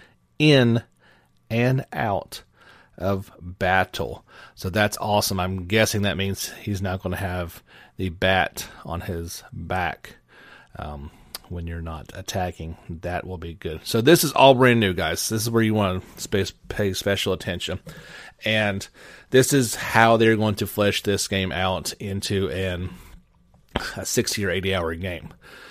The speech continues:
There are mercenary quests. Citizens and merchants across Midgard will ask Cloud for help. As a jack of all trades, Cloud will help some of, will help some of them with these quests,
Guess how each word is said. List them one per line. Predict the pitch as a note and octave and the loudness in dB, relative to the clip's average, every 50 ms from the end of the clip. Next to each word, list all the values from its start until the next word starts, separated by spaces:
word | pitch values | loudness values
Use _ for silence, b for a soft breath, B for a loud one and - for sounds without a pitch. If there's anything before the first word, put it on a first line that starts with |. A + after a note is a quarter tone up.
| B B B B B - | B B B B B 0
There | A2 A2+ | 2 4
are | F2 A#2+ B2 B2 | 6 6 6 6
mercenary | A#2+ A#2+ B2 C3 C3+ C3 - - A2 G2+ G2 F2 D#2+ - | 6 6 8 8 8 8 6 2 -2 -2 -2 -2 -4 -6
quests. | - - D#2+ - - - - - - - - - - - B B B B B B B B | -8 -10 -10 -10 -8 -10 -8 -8 -10 -10 -14 -18 -10 -10 B B B B B B B B
Citizens | - - C3+ C3+ D3 C#3 E3+ F3 E3+ D#3 - | -2 4 6 6 8 8 6 6 6 4 0
and | - B2+ A#2+ A#2+ | 2 2 4 6
merchants | A#2 B2 B2+ B2+ - - G#2 F#2+ | 8 8 8 8 6 0 -2 -2
across | G#2 F#2+ - - A#2+ B2 B2+ - - | -4 -4 2 4 4 4 4 2 0
Midgard | G#2+ G2 F#2+ G#2 G2+ G2+ F#2+ | -2 0 2 2 0 2 0
will | G2 F#2 - | -2 -4 -2
ask | - A2+ A#2+ B2+ - - - | 2 4 4 4 4 2 -6
Cloud | - - G2 F2 E2 E2+ E2+ | -6 -6 -6 -4 -4 -6 -8
for | - - A2+ G#2+ | -6 -4 -4 -4
help. | - F3+ - - D#3 D3 - - - - B B B B | -4 -4 -2 2 2 2 2 0 -6 -16 B B B B
As | - G#2+ G2 | -8 -6 -4
a | G2 | -4
jack | G2 G#2 A#2 A#2+ B2+ - | 2 4 4 4 4 2
of | C#3 C#3+ | 2 4
all | D3+ E3+ | 4 4
trades, | F#3 - - - F2 D#2 E2 F2 G#2+ - - - B B B B B B B B | 4 4 2 2 2 2 0 -4 -4 -6 -8 -10 B B B B B B B B
Cloud | - - A#2+ A2 A#2 A#2+ | -4 0 2 2 4 4
will | B2 A#2+ A2+ | 4 2 2
help | - - - C#3+ - | 2 0 -2 -2 -2
some | - - C#3 B2+ | 0 0 2 2
of, | A#2+ A2+ A2 A#2 - G2 - - - - - - - - - - - - - | 2 0 -2 -8 -14 -20 -20 -20 -16 -16 -14 -12 -12 -12 -12 -12 -14 -8 -6
will | G#2+ G2+ | -6 -4
help | - - - - | 2 4 4 4
some | - - C#3 | 4 2 2
of | C3 A#2+ | 4 6
them | A#2+ A2+ A2+ A2 | 6 6 6 4
with | A2 A2 G#2+ G#2 - - | 2 2 0 0 -4 -10
these | - - G#2 G2 - - | -8 -6 -4 -4 -4 -8
quests, | - - - - A#2+ F#2+ F2 F2 - - - | -10 -6 -2 2 2 2 2 0 -2 -6 -8